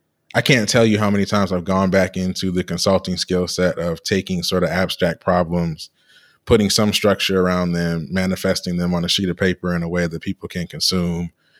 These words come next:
react to, opine on, and being able to do that quickly and in line with the client's desire has been hugely beneficial.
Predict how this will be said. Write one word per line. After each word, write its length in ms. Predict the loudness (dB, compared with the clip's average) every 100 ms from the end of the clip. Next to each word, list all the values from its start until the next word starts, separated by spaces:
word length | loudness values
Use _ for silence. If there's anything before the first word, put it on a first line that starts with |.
| _
react 440 | 2 4 4 0 -4
to, 340 | 0 0 0
opine 400 | -2 0 0 0
on, 420 | -2 -4 -4 -6 -12 _ _ _ _ _
and 140 | -4 0
being 220 | 4 4
able 80 | 4
to 80 |
do 100 | 4
that 240 | 4 4 2
quickly 640 | 2 2 2 0 2 2
and 160 | 0 0
in 120 | 0
line 240 | 2 2 0
with 100 | -2
the 100 | -6
client's 560 | -2 0 0 -2 -6
desire 760 | -8 -2 0 2 0 0 -4 -6
has 100 | -8
been 200 | -6 -6
hugely 500 | 0 2 4 2 -4
beneficial. 800 | -4 -6 -8 -10 -8 -8 -10